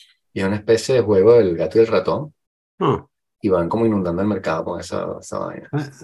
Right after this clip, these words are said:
Speaker 2: yo pensaba, quizás por la propaganda, que los chinos estaban limpios y no usaban eso,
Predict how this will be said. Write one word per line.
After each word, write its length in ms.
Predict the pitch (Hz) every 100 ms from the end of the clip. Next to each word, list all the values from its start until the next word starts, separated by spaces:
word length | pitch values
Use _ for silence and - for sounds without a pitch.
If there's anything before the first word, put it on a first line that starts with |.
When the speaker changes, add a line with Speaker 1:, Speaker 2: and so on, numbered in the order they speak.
| -
Speaker 2:
yo 240 | 143 143 139
pensaba, 600 | 165 - 190 185 185 -
quizás 320 | 131 - 127
por 140 | 160
la 100 | 175
propaganda, 720 | 165 139 107 107 127 151 196 - 135 -
que 720 | - 113 107 104 92 92 92 _ _ _ _ _ _ _ _
los 260 | 110 107 -
chinos 480 | - 117 110 127 139
estaban 420 | 135 120 117 120
limpios 420 | 120 113 123 120
y 60 | 107
no 160 | 98 98
usaban 720 | - 104 98 101 95 92 - _ _ _ _
eso, 400 | 101 - -